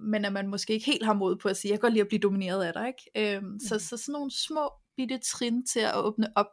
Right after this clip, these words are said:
Speaker 1: fordi jeg kan mærke ved mig selv, jo mere jeg snakker om det her,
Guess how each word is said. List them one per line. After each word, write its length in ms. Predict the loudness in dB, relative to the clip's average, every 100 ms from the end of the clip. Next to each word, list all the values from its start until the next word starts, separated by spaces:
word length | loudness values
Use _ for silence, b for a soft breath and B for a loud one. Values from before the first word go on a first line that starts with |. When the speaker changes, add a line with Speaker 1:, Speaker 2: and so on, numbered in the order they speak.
| -6
Speaker 1:
fordi 280 | -4 -2 4
jeg 120 | 4 4
kan 160 | 2
mærke 220 | 2 0 0
ved 100 | -4
mig 160 | -4 -4
selv, 280 | 0 0 0 B B B B
jo 80 | 4
mere 300 | 6 6 6
jeg 160 | 4 2
snakker 420 | 2 4 4 4
om 140 | 4
det 140 | 2 2
her, 260 | 4 4